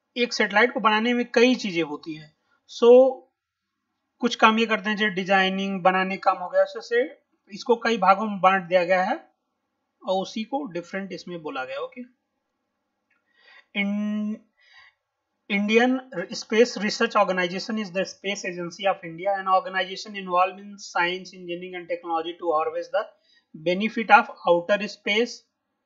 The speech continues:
outer space for India and, and mankind। isro is the major constituent of Department of Space, Government of India। The department execute the India's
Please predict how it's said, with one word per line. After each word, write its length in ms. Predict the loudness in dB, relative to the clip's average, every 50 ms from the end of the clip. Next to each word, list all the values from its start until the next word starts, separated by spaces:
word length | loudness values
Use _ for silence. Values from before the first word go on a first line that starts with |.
| _ _ _ _ _ _ _ _ _ _ _ _ _ _ _ _ _ _ _ _ _ _ -18 _ 4
outer 280 | 6 6 6 6 2 -2 -4
space 320 | -4 -4 -4 -4 -4 -2
for 180 | 2 4 6 6
India 380 | 6 4 0 -2 -2 0 2 2 2 2 2 2
and, 220 | 0 2 2 2 2 2 2 -2 _ _ _ _ _ _ _ _ _ _ _ _ _ _ _ _ _ _ _ _ _ _ _ _ _ _ _ _ _ _ -2
and 300 | 0 2 2 2 0 -2 0 0
mankind। 540 | 2 2 0 0 -2 -4 -4 -4 -4 -10 -16 -20 _ _ _ _ _ _ _ _ _ _ _ _ _ _ _ _ _ _ _ _ _ _ _ _ _ _ _ _ _ -8
isro 400 | -8 -6 -4 -4 -2 0 2 2 4 4 2
is 120 | 0 -2
the 100 | -4 -4
major 340 | -4 -4 -4 -4 -4 -4 -4
constituent 880 | -4 -4 -4 -4 -4 -6 -6 -6 -6 -6 -4 -2 -2 -2 -4 -4 -4 -2 2 6 6
of 200 | 6 4 2 -4
Department 540 | -6 -2 0 0 0 0 -2 -8 -4 0
of 180 | 0 0 -2 -4 -18
Space, 360 | -16 -12 -10 -10 -10 -10 -6
Government 400 | -2 0 0 0 -2 -4 -6 -4
of 160 | -4 -6 -6
India। 320 | -8 -12 -8 -6 -6 -6 -6 -8 _ _ _ _ _ _ _ -2
The 140 | 2 2 2
department 540 | 2 2 4 4 4 4 2 -2 -4 -4 -4
execute 680 | -4 -6 -6 -10 -10 -10 -10 -8 -8 -6 -6 -8 -8 -4
the 180 | 0 2 4 4 6 6 4 4 2 -2 -8 -10
India's 340 | -6 -2 0 0 0 0